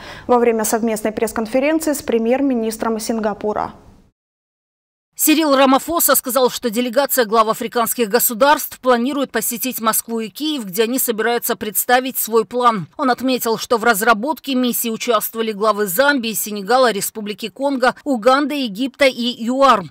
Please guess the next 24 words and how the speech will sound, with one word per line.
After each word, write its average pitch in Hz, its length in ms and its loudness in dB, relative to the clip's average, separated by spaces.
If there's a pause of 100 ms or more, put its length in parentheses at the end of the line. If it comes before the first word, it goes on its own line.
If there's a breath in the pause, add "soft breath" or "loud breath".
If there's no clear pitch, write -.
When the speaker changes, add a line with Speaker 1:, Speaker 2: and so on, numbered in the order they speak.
Speaker 2:
В - 120 -18
пресс-службе 254 560 0
администрации 220 640 0
украинского 226 500 -2
президента 220 580 0
ответили, 240 540 -2
что 208 260 -4
Владимир 214 460 0
Зеленский 247 640 -4
готов 269 420 0
выслушать 240 540 -2
их 240 140 -6
предложения, 233 800 0
рассказать 240 540 0
об 226 140 0
украинской 240 540 -2
формуле 214 440 -4
мира 269 380 0
и 311 100 -6
пригласить 254 680 -2
присоединиться 233 840 -2
к 240 120 -14
её 214 180 -4
реализации. 208 800 0